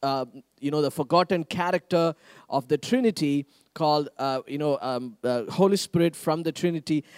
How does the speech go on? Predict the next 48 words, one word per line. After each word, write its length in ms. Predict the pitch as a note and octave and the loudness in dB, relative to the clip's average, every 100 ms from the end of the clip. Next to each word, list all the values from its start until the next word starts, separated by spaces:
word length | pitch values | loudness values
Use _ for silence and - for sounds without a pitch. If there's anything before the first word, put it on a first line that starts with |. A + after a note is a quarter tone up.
| - | -6
And 280 | - D#3+ D#3 | -2 0 0
many 320 | E3 G#3 C4+ | 4 4 4
people 500 | B3 G3+ G#3+ - E3+ E3+ | 2 2 2 4 2 0
ignore 680 | D#3 C#3+ D#3 E3 F#3+ G#3 D3 | -6 -6 2 4 6 4 2
the 100 | D#3+ | -4
Holy 260 | C#3+ E3+ D#3+ | 0 0 -2
Spirit. 420 | - E3 E3 C#3 | -2 0 0 -2
Many 260 | D3 E3 | -4 -4
people, 500 | D#3+ E3+ D#3 D#3+ D3+ - - _ | -2 -2 0 0 -2 -4 -16 _
you 120 | - D3+ | -8 -2
know, 200 | D3+ D3+ | 0 0
uh, 160 | C#3 C3+ | -2 -6
kind 260 | - E3 D#3+ | -4 -2 -2
of 160 | C#3 | -2
are 160 | C3+ C3+ | -4 -4
afraid 440 | C3 - D#3 G#3+ | -6 0 4 6
of 140 | F#3+ D3+ | 4 2
the 100 | D3+ | 0
Holy 260 | D3+ D#3 | 2 0
Spirit. 380 | C#3+ - D#3 C#3 | -4 -2 0 0
They 80 | B2 | -2
don't 160 | C#3 | 0
wanna 160 | C3 B2 | -2 -6
talk 340 | - F3 G3 | 0 2 2
about 280 | F#3 E3+ D#3 | 2 2 2
the 100 | D3+ | 0
Holy 240 | C#3+ D#3 D3 | 0 -2 -2
Spirit, 320 | - D#3+ D3+ | -2 -2 -2
or 200 | - A#3+ | 0 0
they 140 | G#3+ F3 | 2 2
don't 160 | E3+ | 2
wanna 160 | E3 D#3 | 2 -2
experience 500 | C#3+ - E3 D#3+ C3+ | -4 -6 -4 -4 -4
the 100 | C3 | -4
Holy 220 | C#3 C#3+ | -2 -2
Spirit. 380 | B2+ - D#3 C3+ - - - | -4 0 2 2 -4 -20 -8
But 160 | - D3+ | -2 -2
once 400 | C#3+ G#3+ C#4+ G3+ | 2 2 2 -2
you 200 | A3+ B3 | 2 2
experience 680 | G3+ - G#3+ G#3+ G#3 F3+ - | 2 -2 -4 2 2 0 -4
Him, 160 | F3 | -4
once 380 | D#3 E3+ G#3 E3 | 0 -2 -2 -4
you 260 | F3 E3+ D#3+ - _ _ - | 4 6 4 -2 _ _ -6
receive 640 | F#3 F3 - G#3+ C4 G#3+ | -2 -2 0 4 4 6
Him 260 | F3 E3+ E3 | 2 2 -4
in 160 | D#3+ | -4
your 180 | D#3+ D3+ | 0 0
life, 360 | D3+ F3+ D3 | 2 2 2